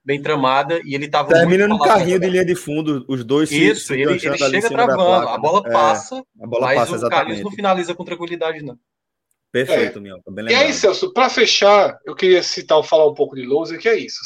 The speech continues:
Speaker 3: sabe? Eu acho que o Sport vive uma situação muito delicada, tá, com o Lousa. Porque ele é aquele treinador que chegou sem nenhum efeito positivo.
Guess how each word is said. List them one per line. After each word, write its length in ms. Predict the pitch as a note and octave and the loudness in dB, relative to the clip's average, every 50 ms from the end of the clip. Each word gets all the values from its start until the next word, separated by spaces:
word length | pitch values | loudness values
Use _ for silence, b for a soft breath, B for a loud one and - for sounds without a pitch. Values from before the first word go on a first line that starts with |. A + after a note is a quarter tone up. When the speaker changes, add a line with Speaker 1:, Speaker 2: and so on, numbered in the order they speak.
| - | -12
Speaker 3:
sabe? 260 | - A#2+ A#2 C#3+ C3+ - _ | -12 -12 -12 -14 -16 -14 _
Eu 140 | D3+ D3 D3+ | 0 2 4
acho 300 | E3+ G3 F#3+ - G#3+ G#3 | 4 4 2 0 -4 -8
que 580 | - - A3 G#3+ G3+ F#3+ F3 D3+ B2+ A#2+ - _ _ _ _ _ _ _ _ _ _ _ _ _ _ _ | -8 -8 -6 -6 -4 -4 -6 -6 -8 -12 -14 _ _ _ _ _ _ _ _ _ _ _ _ _ _ _
o 100 | - D#3+ | -10 -6
Sport 600 | - - - - - C#3+ C#3+ F#3 G3+ G3+ - - C#3+ A#2+ - _ _ | -6 -6 -6 -4 0 2 4 4 2 0 -4 -10 -16 -18 -18 _ _
vive 720 | C3+ B2+ C3 D#3+ G3 A3+ B3 A#3+ F#3+ D#3 C#3+ B2+ A#2+ - _ _ _ | -16 -14 -10 -6 -4 -2 -2 -2 -4 -6 -10 -14 -18 -20 _ _ _
uma 140 | E3+ F#3 | -6 -6
situação 500 | F#3 - - G3 F#3 - - - F#3 F#3 | -6 -4 -2 -2 -2 0 0 0 -2 0
muito 200 | F3+ F#3 G3+ - - | -2 -4 -6 -2 0
delicada, 840 | G3 A3+ C#4 C#4 - - - E3+ D3+ D3 C3+ B2+ A#2 - - - _ _ _ _ _ _ _ _ _ _ _ _ _ _ _ _ _ _ _ _ _ _ _ _ _ _ _ _ _ _ | 2 2 2 0 -6 -6 -2 0 0 0 0 -2 -6 -10 -12 -12 _ _ _ _ _ _ _ _ _ _ _ _ _ _ _ _ _ _ _ _ _ _ _ _ _ _ _ _ _ _
tá, 220 | - A2 G#2+ C3 - | -12 -10 -10 -10 -10
com 180 | - D#3 E3 | -10 -8 -8
o 60 | D#3 | -6
Lousa. 420 | C3 A2+ G#2+ - - - - - - _ _ _ _ _ _ _ _ _ _ _ _ _ _ - | -6 -6 -8 -10 -12 -18 -18 -18 -20 _ _ _ _ _ _ _ _ _ _ _ _ _ _ -12
Porque 600 | G3+ F#3+ - - - G3+ G3 G#3+ A3 G3+ - - | -10 -10 -10 -4 0 2 4 4 4 2 0 0
ele 280 | F#3 F#3+ A#3 A#3 A#3 A3 | 2 2 2 4 4 4
é 100 | G#3+ A3 | 4 4
aquele 260 | A3 A3 A3+ A3 G#3 | 4 2 0 -2 -2
treinador 520 | G#3 G#3+ G#3 G#3 G3+ F#3 D3 C#3 D3+ D#3 - | -2 -2 0 2 2 2 0 -2 -6 -8 -6
que 100 | - - | -4 -4
chegou 500 | - - - G#3+ F#3+ E3 C#3+ D#3+ F3+ F#3 | -2 2 2 2 2 2 0 -2 -2 0
sem 220 | - - G#3 G#3 | 0 0 0 2
nenhum 380 | G#3+ A3+ A3 G3+ G3 A3 B3 A#3+ | 4 4 2 2 2 0 2 2
efeito 420 | A3 A3+ - - F#3 F#3 - - _ | 0 0 2 2 2 2 2 -2 _
positivo. 440 | G3+ F#3 F3+ - - - A#3+ - | -12 -12 -12 -14 -16 -18 -20 -20